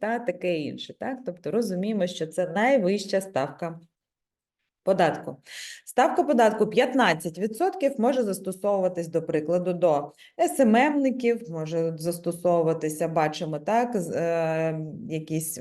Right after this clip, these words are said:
ліцензійні права на використання програмного забезпечення, це фотографи, ц-, фотографи, це маркетологи, так, до таких видів діяльності застосовується ставка п'ятнадцять відсотків.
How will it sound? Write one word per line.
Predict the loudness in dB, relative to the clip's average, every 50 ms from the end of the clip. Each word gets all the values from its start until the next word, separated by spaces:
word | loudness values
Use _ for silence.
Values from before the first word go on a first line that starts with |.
| -4 0
ліцензійні | 0 0 0 0 -2 -2 0 2 2 2 2 2
права | 2 0 2 2 2 0
на | 0 -2
використання | -2 -2 -2 -2 -2 -2 -2 -2 -2 0 -2
програмного | -2 0 2 2 2 4 2 2 2 2 2 0 0 0 0 0
забезпечення, | -2 -2 -4 -6 -8 -6 -4 -2 0 0 -2 -4 -8 -10 -10 -12 -12 -14 -14 -14 -14 -16 -12 _
це | 0 0
фотографи, | 2 4 2 2 4 4 4 6 6 4 4 4 2 2 0
ц-, | -2 -6 -12 -8 -4 -4 -4
фотографи, | -2 0 0 2 4 4 4 6 4 4 2 2 2 0
це | -2 0 0
маркетологи, | 4 4 4 4 4 0 -2 -2 2 4 6 6 8 6 6 6 4 2 0 -4 -8 -8
так, | -6 -6 -6 -8 -10 -14 _ _ -12
до | -2 2 4 4 4 4 2 0 -4 -4 -4
таких | -4 -2 0 0 0 0 0 0
видів | 2 2 2 2 2 0 0 -2 -6 -14 -20 -20 -20 -20 _ _
діяльності | -4 0 2 4 4 6 6 4 4 2 0 -2 -2 -4 -6
застосовується | -6 -6 -8 -8 -10 -6 -2 2 4 4 4 4 2 0 -2
ставка | -2 -2 0 0 0 -2 -4 -6 -4
п'ятнадцять | -2 -2 -2 -2 -2 -4 -4 -4 -4 -6 -6 -10 -12 -10 -10
відсотків. | -12 -14 -12 -10 -8 -8 -8 -8 -12 _ -20 -20